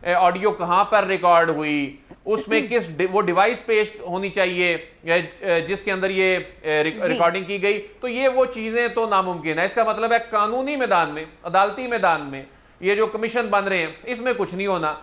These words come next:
Speaker 2: हम्म।
Speaker 1: ये है बयानिए की जंग। बयानिए की जंग में ये कर रहे हैं इमरान खान साहब की उन, अ, जो, अ, जो उनके प्रिंसिपल स्टैंस था, उनका मौकफ था,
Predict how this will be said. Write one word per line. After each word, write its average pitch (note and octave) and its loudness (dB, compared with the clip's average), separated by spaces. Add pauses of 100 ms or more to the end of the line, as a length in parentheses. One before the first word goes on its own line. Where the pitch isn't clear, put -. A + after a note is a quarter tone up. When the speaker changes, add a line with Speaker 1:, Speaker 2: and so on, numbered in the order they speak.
(100)
Speaker 2:
हम्म। A3 -10
Speaker 1:
ये B3 2
है A#3+ 2
बयानिए D#3 0
की C3+ -6
जंग। A2+ -6 (220)
बयानिए A#3 -2
की A3+ -2
जंग F#3 0
में F#3+ -2 (160)
ये F#3+ -2
कर E3+ 0
रहे F3+ -4
हैं F3 -2
इमरान D#3 -2
खान D3+ -6
साहब D#3 0
की D#3+ -6 (220)
उन, C#4+ -2 (160)
अ, F#3 4
जो, F#3 0 (180)
अ, E3 2 (200)
जो E3 -4
उनके F#3+ -4
प्रिंसिपल A3+ -2
स्टैंस E3+ -2
था, F3+ 2
उनका F3+ -2
मौकफ F#3+ -2
था, D3+ 0